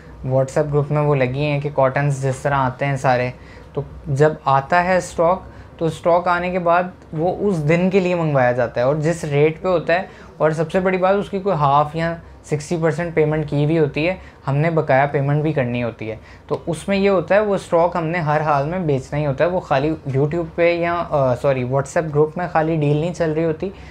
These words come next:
वो हमारे ओएलएक्स पे और इधर उधर Insta पे, Facebook पे भी deal लगी हुई होती है। तो वो आती है चीज़ और वो उसी दिन में consume हो जाती है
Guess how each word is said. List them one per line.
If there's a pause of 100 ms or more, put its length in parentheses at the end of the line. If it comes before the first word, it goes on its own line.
(200)
वो
हमारे
ओएलएक्स (160)
पे
और
इधर
उधर
Insta
पे,
Facebook
पे
भी
deal
लगी
हुई
होती
है। (400)
तो
वो (400)
आती
है
चीज़
और
वो
उसी
दिन
में
consume
हो
जाती
है